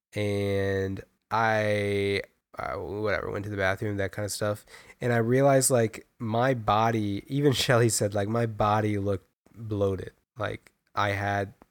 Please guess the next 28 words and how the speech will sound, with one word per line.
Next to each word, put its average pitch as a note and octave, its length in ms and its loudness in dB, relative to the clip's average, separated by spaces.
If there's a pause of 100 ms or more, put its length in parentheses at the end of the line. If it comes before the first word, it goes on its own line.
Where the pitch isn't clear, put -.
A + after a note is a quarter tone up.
(120)
like, B2+ 180 0
I C#3 80 6
looked D#3+ 200 4
at F#3+ 80 6
myself, E3+ 380 4
I C3 160 2
took F3 180 -2
off F3 80 4
my E3 120 2
shirt C3+ 260 2
at C3+ 100 2
one C3+ 140 0
point, C#3 220 0
I A2+ 40 2
looked A#2+ 220 -2
in C#3 60 -2
the A2 80 0
mirror G#2 360 0
and G#2+ 80 -2
I G#2 60 -2
realized, G#2 340 -4
like, G2+ 160 -4
I've G2+ 120 -2
got, G#2 140 -2
like, G2+ 140 -2
a G2 80 -2
toddler F#2+ 480 -4
belly A2+ 440 -8